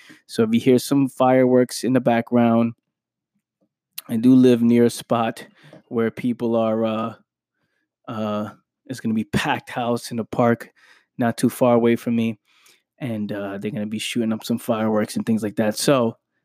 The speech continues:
just wanna say, <clears throat> happy fourth of July, and don't mind the fireworks if you hear some. So today's episode, we're gonna,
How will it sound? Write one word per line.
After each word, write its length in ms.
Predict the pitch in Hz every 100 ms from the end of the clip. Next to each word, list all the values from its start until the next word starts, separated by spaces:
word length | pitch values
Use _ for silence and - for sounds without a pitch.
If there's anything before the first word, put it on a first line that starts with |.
| _
just 240 | - 127 -
wanna 200 | 120 120
say, 420 | - 123 107 104 _ _ _ _ _ _ _ -
<clears throat> 420 | - 190 143 120 _ _ _ _ _ _ _ _ _ _ _ _ _ _ _ -
happy 300 | - 113 110
fourth 240 | - 120
of 80 | 113
July, 260 | 117 117 123
and 100 | 117
don't 120 | 113
mind 240 | 113 113
the 60 | 123
fireworks 500 | - 151 170 156 -
if 80 | 147
you 60 |
hear 160 | 151 170
some. 260 | - 107 - _ - - - - _ _ _
So 480 | - - 160 123 - - - -
today's 400 | - 151 175 175
episode, 560 | 160 151 143 - 135 123
we're 60 | 127
gonna, 240 | 123 120